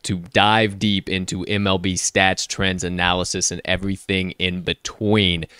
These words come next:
So we got plenty of value to get into on today's show.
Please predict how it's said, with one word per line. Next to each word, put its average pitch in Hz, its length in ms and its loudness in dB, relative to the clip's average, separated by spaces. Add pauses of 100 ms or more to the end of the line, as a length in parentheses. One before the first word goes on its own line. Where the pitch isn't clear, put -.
So - 120 -2
we 123 200 2
got 139 260 2
plenty 127 560 2
of 101 160 0
value 101 540 2
to 95 160 -6
get 98 320 0
into 104 480 2
on 101 260 2
today's 95 480 2
show. 95 460 0